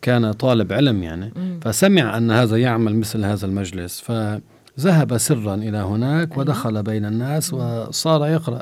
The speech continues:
Speaker 1: آية الكرسي. بعد ذلك لم يحضر هؤلاء الجن.
Speaker 2: مم.
Speaker 1: بعد ذلك أخبروا صاحب البيت، قالوا له: "يعني الجن، أنت أدخلت ساحراً ظل
Speaker 2: مم.
Speaker 1: يشتغل بنا، فنحن
Speaker 2: مم. سبحان الله.
Speaker 1: لم ندخل".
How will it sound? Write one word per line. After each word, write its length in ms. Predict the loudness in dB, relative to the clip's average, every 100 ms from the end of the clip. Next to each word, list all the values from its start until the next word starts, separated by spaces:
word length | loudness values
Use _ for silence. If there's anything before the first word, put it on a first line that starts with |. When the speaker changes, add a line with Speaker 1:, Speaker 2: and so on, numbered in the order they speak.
| -6
Speaker 1:
آية 200 | -4 -2 -4
الكرسي. 560 | -6 -6 -4 -4 -4 -10 -20 -20 -20 _
بعد 220 | -2 2 2
ذلك 520 | 2 2 0 -2 -10 -6
لم 360 | -2 0 2 0
يحضر 440 | -2 -6 -6 -4
هؤلاء 500 | -4 -6 -6 -8 -10 -12
الجن. 340 | -12 -12 -14 -14
Speaker 2:
مم. 60 | -18 -20 -14 -2
Speaker 1:
بعد 240 | 2 4
ذلك 420 | 2 2 0 -2
أخبروا 840 | -4 -4 -6 -6 -6 -4 -6 -6 -10 -14 -20 -10
صاحب 460 | -2 2 2 2 -2
البيت، 380 | -2 0 -2 -2
قالوا 320 | -2 0 0
له: 200 | 0 0
"يعني 180 | -2 -2
الجن، 320 | 0 0 0 -4 -18 -20 -12 -2
أنت 220 | 0 0
أدخلت 540 | -4 -4 0 0 0 -2
ساحراً 680 | -2 -2 -2 -2 -2 -2 -4 -6 -12 _ _ _ _ -20 _ -10
ظل 440 | 0 4 4 4
Speaker 2:
مم. 80 | 2
Speaker 1:
يشتغل 440 | 0 0 2 4 4
بنا، 420 | 4 6 8 6
فنحن 480 | 6 4 4 4 2
Speaker 2:
مم. 260 | 2 0 -4 -14 _ _ _
سبحان 260 | -18 -6 -4 -2
الله. 180 | 0 0
Speaker 1:
لم 160 | 0
ندخل". 260 | -4 -8